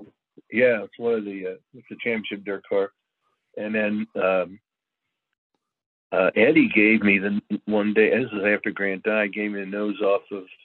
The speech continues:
one of the, his cars, and this one was, I found out a pretty significant, it was driven by Rutherford for a while, um, and,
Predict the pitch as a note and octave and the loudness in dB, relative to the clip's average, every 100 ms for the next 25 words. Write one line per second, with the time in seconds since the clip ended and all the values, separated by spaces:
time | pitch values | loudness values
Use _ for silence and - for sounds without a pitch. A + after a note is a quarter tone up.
0 | A2 - - G#2+ G2+ G2 F#2+ F#2+ F#2+ _ | -20 -20 -10 -6 -4 -4 -4 -6 -8 _
1 | A#2+ B2+ C#3 - - F2+ F2+ G2 - F#2 | -8 -8 -8 -6 -2 0 0 -4 -10 -8
2 | A2+ C3 - B2+ G#2+ G2+ F2+ - - _ | -8 -8 -6 -4 -2 -4 -6 -14 -20 _
3 | _ _ _ _ _ - - B2+ A2+ G#2 | _ _ _ _ _ -6 4 4 6 4
4 | G#2 - B2 G#2+ - G2 G#2+ G#2+ G#2+ G2 | 2 -4 -4 -2 -4 -6 -6 -4 -6 -6
5 | - _ _ - G2+ F#2+ F#2+ G#2+ G2+ F#2+ | -10 _ _ -12 -8 -8 -4 -2 0 2
6 | F#2 F#2 F#2+ G#2 - A2+ C3 B2 - A#2+ | 2 2 2 0 0 -6 -6 -6 -6 -2
7 | A#2 A2+ A2+ A2+ _ - - _ _ - | -2 -2 -4 -8 _ -20 -20 _ _ -16
8 | G#2 F#2 F#2+ F#2 F#2 F#2 F#2 _ _ _ | -8 -4 -2 -4 -6 -10 -16 _ _ _
9 | - - G2+ | -16 -12 -12